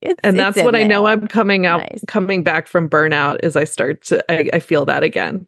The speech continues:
Speaker 2: I was
Speaker 1: Yeah,
Speaker 2: like, Oh,
Speaker 1: that
Speaker 2: but
Speaker 1: little
Speaker 2: this job
Speaker 1: burn.
Speaker 2: is great, and I'm helping the
Speaker 1: So
Speaker 2: babies and
Speaker 1: Yes.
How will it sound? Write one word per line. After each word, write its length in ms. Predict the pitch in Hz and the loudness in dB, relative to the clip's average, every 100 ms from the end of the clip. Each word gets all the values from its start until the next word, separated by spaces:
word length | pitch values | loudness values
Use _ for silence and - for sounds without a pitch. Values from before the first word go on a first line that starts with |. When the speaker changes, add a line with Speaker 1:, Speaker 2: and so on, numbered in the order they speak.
| _ | _
Speaker 2:
I 20 | 208 | -4
was 60 | |
Speaker 1:
Yeah, 100 | - | 0
Speaker 2:
like, 160 | 262 - | -2 -2
Oh, 40 | 254 | -6
Speaker 1:
that 100 | - | -4
Speaker 2:
but 0 | |
Speaker 1:
little 160 | - 339 | -2 -2
Speaker 2:
this 140 | 330 | -4
job 340 | - 349 320 - | -2 0 0 -2
Speaker 1:
burn. 120 | - | 0
Speaker 2:
is 340 | 370 392 - - | 2 2 0 -8
great, 400 | - 311 294 262 | -6 -2 0 0
and 160 | 262 262 | 0 -2
I'm 120 | 285 | -2
helping 440 | 247 269 - 285 277 | -4 -4 -4 -4 -4
the 80 | - | -4
Speaker 1:
So 120 | - - | -4 -2
Speaker 2:
babies 760 | - 302 302 285 285 294 - | 0 2 0 0 -2 -4 -4
and 280 | 269 226 - 294 | -4 -4 -8 -8
Speaker 1:
Yes. 420 | 277 - 55 | -4 -4 -4